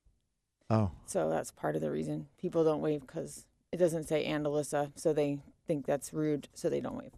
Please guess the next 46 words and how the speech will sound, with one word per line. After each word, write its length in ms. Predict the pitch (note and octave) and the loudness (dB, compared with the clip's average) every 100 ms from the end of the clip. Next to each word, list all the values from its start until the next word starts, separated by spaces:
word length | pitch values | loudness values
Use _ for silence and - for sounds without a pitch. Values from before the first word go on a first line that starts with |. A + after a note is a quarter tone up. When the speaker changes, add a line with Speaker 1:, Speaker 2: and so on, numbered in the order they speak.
| - - _ _ - - - - | -16 -16 _ _ -20 -8 -6 8
Speaker 1:
Huh. 180 | G#3 C#3 - B3 - | 10 10 2 -2 8
Wow. 300 | A4+ - - A#4 F#4 - | 10 10 8 6 2 2
Speaker 2:
<laughs> 140 | - | 4
Speaker 1:
Never 200 | C3 A#2 | 8 10
thought 260 | - C3 E3 | 10 10 10
of 80 | |
it 80 | B2 | 8
that 160 | A#2 A2+ | 4 4
way, 180 | B2+ C3 | 2 4
so 260 | - A#2+ A#2+ - | 2 0 -2 -2
Speaker 2:
<laughs> 600 | D#4+ - G4 - A#4 - D3+ | 4 8 8 8 6 6 6
Speaker 1:
what 140 | A#2 | 8
do 100 | A2 | 8
I 60 | G#2 | 6
say? 300 | - E3+ - | 4 2 0
I 40 | G2+ | 0
say, 280 | A#2+ G#2 - _ _ | 0 0 -4 _ _
"Go 200 | D3+ D3 | 12 12
Blue 300 | C#3 D3 C#3 | 12 10 10
Eagles." 400 | E3 F3+ - E4 - | 8 6 4 0 4
That's 240 | F#4 - A#2+ | 4 6 6
what 140 | A2+ | 6
I 140 | E4 | 6
say. 320 | - A2 G#2 - _ - | 4 2 0 -4 _ -6
So 280 | - C3+ A#2 | 2 4 6
there. 300 | B2 D3 A#2 - | 2 0 -4 2
Very 220 | B2+ - | 4 6
positive. 500 | B2 B2 C3+ A#2 F#2 - | 6 6 6 4 2 -4
Speaker 2:
<laughs> 40 | - _ | -20 _
Oh, 160 | F4+ D#4 | -4 -2
gosh. 360 | B3+ C4 C4+ - | -2 -2 -2 0
Speaker 1:
Yeah. 240 | C#4 A#3+ - _ _ _ | 0 -2 -4 _ _ _
Who 100 | D#3+ | 6
do 120 | D#3+ | 8
the, 320 | D3 C3 A#2 | 8 8 8
uh, 160 | A2 G2+ G#2+ - _ _ _ _ - | 6 2 -4 -14 _ _ _ _ -2
who, 320 | A#2+ A#2 - A#2+ | 0 2 0 0
who 120 | B2+ | 0
do, 120 | C3 - | -2 -4
who 80 | B2 | 0
do 80 | A2+ | 2
the 80 | |
Vikings 380 | G2+ G2+ A2 G#2 | 2 -2 -2 -4
play 200 | - G#2+ | -2 -2
this 160 | G#2+ - | 0 -4
weekend? 260 | - G2+ | -10 -10